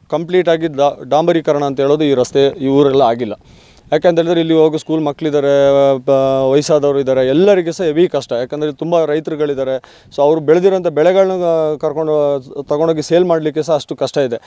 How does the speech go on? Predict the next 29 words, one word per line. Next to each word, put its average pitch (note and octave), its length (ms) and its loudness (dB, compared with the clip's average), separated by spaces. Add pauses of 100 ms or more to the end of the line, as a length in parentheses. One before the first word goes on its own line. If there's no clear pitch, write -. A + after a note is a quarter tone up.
(240)
ಯಾಕಂತ E3+ 220 0
ಹೇಳಿದ್ರೆ F3+ 260 4
ನಮಗೀಗ F3 520 2 (260)
ಎಲ್ಲರಿಗೂ G3 680 4
ಹೇಳಿ E3+ 260 0
ಆಯಿತು, E3+ 480 0
ಎಷ್ಟೋ F3+ 500 0 (160)
ಸಮಯದಿಂದ E3 500 -2 (540)
ಸಂಬಂಧಪಟ್ಟ E3 520 0
ಅಧಿಕಾರಿಗಳಿಗೆ D#3+ 720 0
ಹೇಳಿ D#3 220 2
ಆಯಿತು, D3+ 340 -2
ಸಂಬಂಧಪಟ್ಟ D#3 540 -2 (560)
ಇಲಾಖೆಗಳಿಗೆ D#3 760 0
ನಮ್ಮ D3 200 -4
ಅರ್ಜಿಗಳನ್ನ D3+ 440 -2
ಕೊಟ್ಟಿದ್ದೀವಿ. D3 580 -2 (440)
ಯಾವುದೇ F#3+ 560 6
ಒಂದು G3 440 4
ಸೌಲಭ್ಯಗಳು F3 680 2
ಇದುವರೆಗೆ E3+ 460 2
ನಮ್ಮ D#3+ 380 -2
ಈ E3 200 0
ಒಂದು D#3 300 0
ಭಾಗದಲ್ಲಿ, D3 580 0
ಈ D3+ 40 -4
ಮುಕ್ಕೋಳು D3 340 -2
ಗ್ರಾಮದಲ್ಲಿ C#3 440 -2
ಸಿಕ್ಕಿಲ್ಲ. C3 400 -2